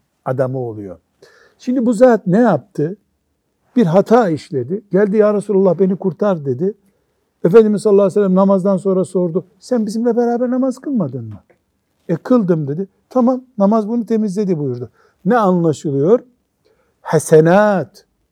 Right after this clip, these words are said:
yani Allah için yapılmış, sevap olan işler kötülüğü bastırıyor. Tabii kul hakkı hariç. Kul hakkı yok. Kul hakkında helallik alacaksın.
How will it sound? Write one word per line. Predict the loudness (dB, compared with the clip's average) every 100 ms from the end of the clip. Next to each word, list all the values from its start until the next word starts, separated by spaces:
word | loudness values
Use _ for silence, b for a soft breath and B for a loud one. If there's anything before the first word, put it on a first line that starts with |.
| _ _ -6
yani | -2 -2 -2 -6 _ _ -2
Allah | 2 8 8 8 4
için | -8 -6 -4
yapılmış, | -2 -4 -4 -4 -6 -12 _ _ _
sevap | _ 0 6 8 8 8
olan | 4 2 0
işler | -6 -10 -6 -2 2 2 2 _ _ _ -2
kötülüğü | 2 2 4 4 4 2 -4 _ 2
bastırıyor. | 2 2 -8 -6 -6 -10 -14 _ _ _ _ _
Tabii | -8 -6 -6
kul | -2 -2
hakkı | -2 -4 -4
hariç. | -4 -4 -8 -16 -20 _ _ _ _ _ _ _ _ _ _
Kul | -8 -6
hakkı | -6 -10 0
yok. | 8 8 6 -2 _ _ _ _ _
Kul | -6 -2
hakkında | -2 -4 -6 -2
helallik | 0 2 2 0 0
alacaksın. | -2 -4 -12 -16